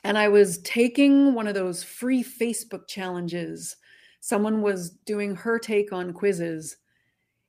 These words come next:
And s-, on the last day, someone asked a question. And she said, "Well, you never wanna go negative if it's about them.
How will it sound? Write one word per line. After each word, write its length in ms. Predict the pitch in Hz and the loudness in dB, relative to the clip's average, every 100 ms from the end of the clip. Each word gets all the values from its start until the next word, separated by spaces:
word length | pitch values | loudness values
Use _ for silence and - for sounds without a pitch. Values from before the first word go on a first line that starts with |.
| _ - | _ 0
And 260 | 208 196 | 0 0
s-, 220 | 180 - - | -4 -8 -6
on 160 | 208 208 | -2 -2
the 80 | |
last 540 | 190 202 214 262 - - | 0 2 2 0 -4 -2
day, 380 | 226 190 180 160 | 2 2 0 -6
someone 480 | - 208 202 196 | -6 -4 -2 -4
asked 840 | 185 220 240 185 170 165 - _ - _ | -4 -2 -2 -2 -6 -8 -14 _ -20 _
a 60 | 180 | -12
question. 760 | - 320 - - - - - - _ _ _ _ _ | -2 -2 -2 -12 -14 -16 -18 -20 _ _ _ _ _
And 160 | 208 214 | -4 -2
she 160 | 247 | -2
said, 160 | 226 220 | 0 0
"Well, 120 | 220 | 2
you 140 | 233 247 | 2 4
never 280 | 262 285 294 | 2 2 0
wanna 240 | 269 247 | 0 -2
go 160 | 214 214 | -4 -4
negative 920 | 202 202 202 185 175 - 156 190 _ _ _ _ _ _ _ - | -2 -2 -2 -4 -6 -10 -16 -20 _ _ _ _ _ _ _ -2
if 160 | 233 | -2
it's 140 | 214 208 | -2 -2
about 500 | 190 180 - 160 165 | -2 -2 -4 -10 -4
them. 540 | 214 208 - - | -4 -4 -10 -18